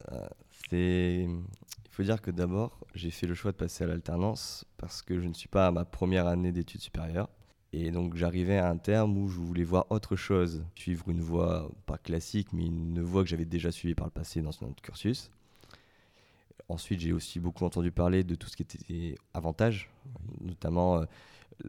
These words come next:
au niveau de l'apprentissage. On apprend beaucoup plus vite quand on a, quand on pratique. Et c'est ce qu'on fait en entreprise. On a,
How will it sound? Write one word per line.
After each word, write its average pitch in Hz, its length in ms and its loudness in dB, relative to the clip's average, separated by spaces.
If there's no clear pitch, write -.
au 95 60 -2
niveau 87 160 2
de - 20 0
l'apprentissage. 92 600 0
On 82 100 -2
apprend 82 240 -2
beaucoup 98 320 -4
plus 98 160 -2
vite 101 500 -2
quand 90 380 -2
on 85 140 0
a, 85 180 0
quand - 220 -12
on 82 80 -2
pratique. - 680 -6
Et 78 200 -2
c'est - 140 -8
ce - 60 -10
qu'on - 120 -4
fait - 100 -6
en 82 60 0
entreprise. 85 400 0
On 82 100 -2
a, 69 100 -6